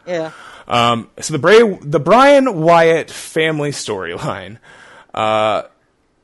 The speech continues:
Speaker 2: okay. How do we start here? Um, I, so I watched this match first. I watched it, like, two weeks ago. And, like, the second he, like, blows the lantern out in the intro, I just started, like, fucking crying.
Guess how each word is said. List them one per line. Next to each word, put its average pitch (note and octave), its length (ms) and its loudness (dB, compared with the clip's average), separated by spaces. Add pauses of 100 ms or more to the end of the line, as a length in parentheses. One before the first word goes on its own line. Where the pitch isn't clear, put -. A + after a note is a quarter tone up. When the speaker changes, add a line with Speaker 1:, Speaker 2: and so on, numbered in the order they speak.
(960)
Speaker 2:
okay. - 260 -12 (440)
How C#3+ 140 -6
do C#3 80 -4
we G#2+ 60 -12
start - 260 -14
here? - 200 -20 (640)
Um, A2 400 -2 (1200)
I, A#2+ 180 -2
so - 140 -8
I E3+ 140 0
watched G3 220 0
this F3+ 160 -4
match D3+ 260 -6
first. A2 340 -8
I A2 40 -8
watched G#2+ 220 -8
it, G#2+ 40 -12
like, F#2+ 120 -12
two B2+ 140 -12
weeks G2 180 -14
ago. D#2+ 400 -16 (160)
And, G#2 400 -12
like, G#2+ 220 -14
the A#2 60 -18
second D3 440 -4
he, C#3+ 120 -4
like, A2+ 200 -4
blows A2 320 -6
the G2+ 60 -12
lantern G2 340 -10
out A2 200 -8
in F#2+ 60 -16
the G2 120 -14
intro, G#2 340 -8
I F#2+ 120 -8
just F#2+ 100 -16
started, F#2 240 -14
like, D#2+ 140 -20
fucking - 260 -20
crying. E3+ 580 -12